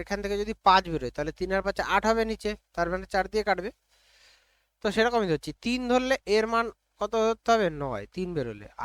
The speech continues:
আর বি এর মান পাঁচ, মানে পঁচিশ ধরছি আমরা। ঠিক আছে?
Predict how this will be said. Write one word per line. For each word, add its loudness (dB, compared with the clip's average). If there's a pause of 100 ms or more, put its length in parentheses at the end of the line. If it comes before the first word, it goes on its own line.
আর -2 (120)
বি -2
এর 0
মান 0 (300)
পাঁচ, 4 (100)
মানে -6 (120)
পঁচিশ -10
ধরছি -16 (100)
আমরা। -20 (240)
ঠিক -4
আছে? 2